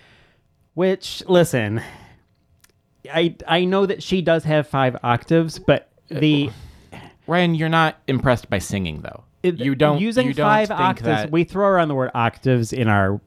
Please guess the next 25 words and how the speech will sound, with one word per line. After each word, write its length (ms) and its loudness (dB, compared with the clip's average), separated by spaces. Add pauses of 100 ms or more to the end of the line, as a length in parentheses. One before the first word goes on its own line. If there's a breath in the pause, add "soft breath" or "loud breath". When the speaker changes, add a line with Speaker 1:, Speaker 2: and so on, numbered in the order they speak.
Speaker 1:
cu-, 300 -6
entire 420 0
culture 360 -2
way 160 2
too 160 0
much. 320 -6
Speaker 2:
What 220 2
is 140 -2
that? 260 0
What 140 -2
do 80 -2
you 120 2
mean? 440 -2
Speaker 1:
I 140 4
am 140 0
saying 280 0
that 120 2
it 120 0
is 160 -2
distinctly 420 0
possible 440 0
for 140 0
someone 280 0
who 120 2
sings 400 0